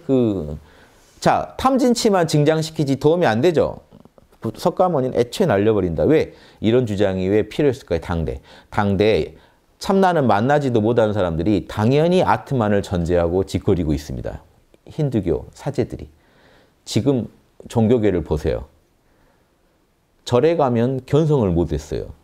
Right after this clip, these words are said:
교회를 가면 성령 체험이 없습니다. 남방불교 가면 열반을 몰라요. 시-, 신기하죠? 이슬람 가면 알라를 모릅니다.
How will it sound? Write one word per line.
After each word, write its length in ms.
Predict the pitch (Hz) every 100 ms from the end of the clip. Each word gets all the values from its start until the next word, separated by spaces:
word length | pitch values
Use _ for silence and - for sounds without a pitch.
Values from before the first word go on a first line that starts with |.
| _ _ _ _ _ _ -
교회를 400 | 131 175 165 120
가면 240 | 87 98
성령 420 | - 196 202 180
체험이 320 | - 123 101
없습니다. 540 | 78 73 71 62 - - _ _ _ _ _ _
남방불교 720 | - 85 92 147 156 120 107
가면 280 | 87 80 92
열반을 420 | 78 80 104 127
몰라요. 440 | 78 80 71 53 - _ _ _ _ _
시-, 340 | - - -
신기하죠? 680 | - - 160 175 110 - - _ _ _ _ _ _ _ _ -
이슬람 440 | 95 156 147 139
가면 240 | 87 98
알라를 420 | 71 80 101 98 82
모릅니다. 480 | 80 92 71 58